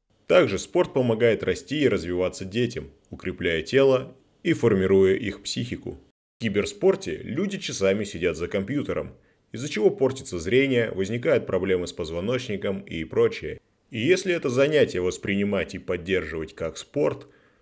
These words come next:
то значит будет и больше детей, предпочитающих такой спорт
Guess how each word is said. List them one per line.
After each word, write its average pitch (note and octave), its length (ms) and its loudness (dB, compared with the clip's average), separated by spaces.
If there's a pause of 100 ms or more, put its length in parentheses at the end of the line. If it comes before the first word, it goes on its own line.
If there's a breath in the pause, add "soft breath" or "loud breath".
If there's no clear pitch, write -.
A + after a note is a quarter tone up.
(140 soft breath)
то A#2+ 120 -2
значит D3+ 320 -4
будет D#3 260 0
и C3+ 60 -2
больше B2 360 2
детей, G2+ 360 -2
предпочитающих G2+ 960 -4
такой G2 440 -2
спорт B2 520 -2